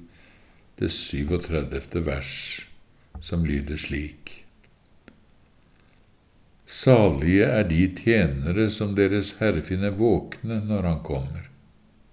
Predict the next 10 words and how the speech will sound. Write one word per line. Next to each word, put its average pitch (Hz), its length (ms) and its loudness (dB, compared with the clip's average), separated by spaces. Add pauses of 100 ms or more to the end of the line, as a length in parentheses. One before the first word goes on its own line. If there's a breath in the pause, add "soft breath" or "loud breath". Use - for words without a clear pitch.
(3000)
Rosenius 82 720 0
skriver: 73 460 -6 (1120 soft breath)
«Salige 87 840 2 (100)
er 90 240 2
de 78 140 0 (180)
tjenere», 113 720 0
sier 120 320 0
Herren. 80 460 -4 (1500 soft breath)
Og 85 220 4
hvor 87 260 6